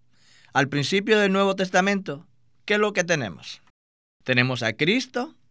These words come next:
como la corporificación del Dios triuno, llegando a ser un hombre y viviendo en esta tierra. Podemos decir que este Cristo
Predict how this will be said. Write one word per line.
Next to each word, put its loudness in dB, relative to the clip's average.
como -2
la 2
corporificación -2
del 2
Dios -2
triuno, -2
llegando 2
a 2
ser 0
un -2
hombre 0
y 0
viviendo 0
en 0
esta -4
tierra. -8
Podemos 6
decir 2
que 6
este 2
Cristo -2